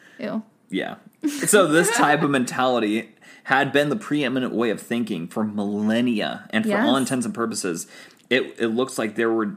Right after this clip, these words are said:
Speaker 2: you know, deep fractures in that framework, which would have dire consequences for Egypt.
Speaker 1: Okay. I, yeah, based on their universe and the way that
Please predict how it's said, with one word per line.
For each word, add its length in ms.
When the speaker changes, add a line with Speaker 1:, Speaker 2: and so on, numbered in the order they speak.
Speaker 2:
you 100
know, 100
deep 460
fractures 720
in 220
that 180
framework, 680
which 600
would 400
have 500
dire 320
consequences 760
for 300
Egypt. 500
Speaker 1:
Okay. 480
I, 300
yeah, 340
based 280
on 200
their 580
universe 720
and 240
the 60
way 240
that 260